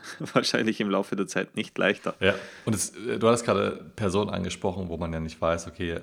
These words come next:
Speaker 2: wer ist es überhaupt? Ähm, man muss ja auch sagen, auch wenn ich immer an das Gute im Menschen glaube und sehr optimistisch bin,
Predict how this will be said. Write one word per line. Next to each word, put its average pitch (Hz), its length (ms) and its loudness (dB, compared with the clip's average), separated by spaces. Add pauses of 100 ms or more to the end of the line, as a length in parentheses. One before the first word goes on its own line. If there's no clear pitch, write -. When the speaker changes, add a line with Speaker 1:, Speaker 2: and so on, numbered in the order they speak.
Speaker 2:
wer 82 160 -4
ist 98 120 -6
es 98 100 -4
überhaupt? 90 440 -4
Ähm, 85 280 -2 (420)
man 101 140 2
muss 120 120 2
ja 143 60 2
auch 101 140 6
sagen, 113 380 8
auch 110 240 6
wenn 104 100 0
ich 127 100 -6
immer 127 240 0
an 101 60 -2
das 104 180 0
Gute - 220 -2
im 104 80 0
Menschen 110 300 -2
glaube 104 260 4
und 101 160 -2
sehr 101 140 0
optimistisch 101 520 -4
bin, 113 220 -2